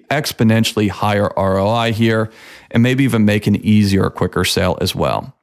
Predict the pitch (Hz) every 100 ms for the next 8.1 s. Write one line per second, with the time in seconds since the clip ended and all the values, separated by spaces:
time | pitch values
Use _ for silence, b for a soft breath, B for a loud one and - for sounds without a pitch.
0 | _ 127 139 147 165 156 143 123 120 117
1 | 110 104 104 - 110 107 101 101 - 135
2 | 135 98 98 107 - 107 104 92 - -
3 | 110 117 120 120 113 98 104 107 - -
4 | 110 - 185 - 143 135 107 - 110 107
5 | 104 101 - - - - 180 180 143 123
6 | 107 113 110 110 104 98 107 101 95 -
7 | 101 95 - 107 98 - 117 127 123 123